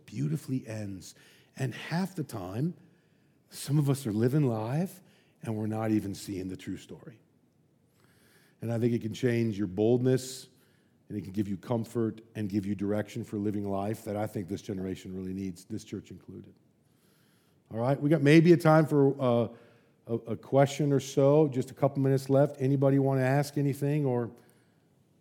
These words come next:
or say anything? It's hard to see with the lights, but any co-, any questions? So I don't know if I've confused you then,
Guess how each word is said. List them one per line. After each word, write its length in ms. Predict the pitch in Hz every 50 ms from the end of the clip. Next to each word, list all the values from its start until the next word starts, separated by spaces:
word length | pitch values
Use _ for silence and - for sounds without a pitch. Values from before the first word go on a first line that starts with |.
| _ _ _ _ _ _ -
or 80 | 113 107
say 240 | - - - 143 139
anything? 500 | 143 143 139 139 - 143 143 156 175 165
It's 140 | - -
hard 240 | - 135 135 139 135 127
to 40 |
see 260 | 113 - - 139 143 139
with 100 | 131 127
the 60 | 123
lights, 360 | 117 120 123 131 151 160 -
but 220 | - - 117 107 104 101 - _ _ _ _ _ _ _ _ _ _ _ _ _ _ _ _ _ _ _ _ _ _ _ _ _ _ _ _ _ _ _ _ _ _ _ _ _ _ _ _ _ _ _ _ _ - - _ - -
any 140 | 104 113 117
co-, 220 | - - 123 - -
any 160 | 120 120 120
questions? 640 | 117 - 123 120 117 113 - - 127 139 135 - _ _ _ _ _ _ _ _ _ _ _ _ _ _ _ _ _ _ _ _ _ _ _ _ _ _ _ _ _ _ _ _ _ _ _ _ _ _ _ _ _ _ _ _ _ _ _ _ _ _ _ _ _ _ _ _ _ _ - - _ _ _ _ _ _ _ _ _ _ _ _ _ _ _ _ _ _ _ _ _ _ _ -
So 120 | - -
I 60 | 131
don't 140 | 143 147 151
know 80 | 151 135
if 60 | 139
I've 180 | 135 127 139
confused 580 | - 139 147 - - - 123 131 143 160 143 123
you 300 | 147 156 160 180 202 190
then, 340 | 175 170 170 180 196 233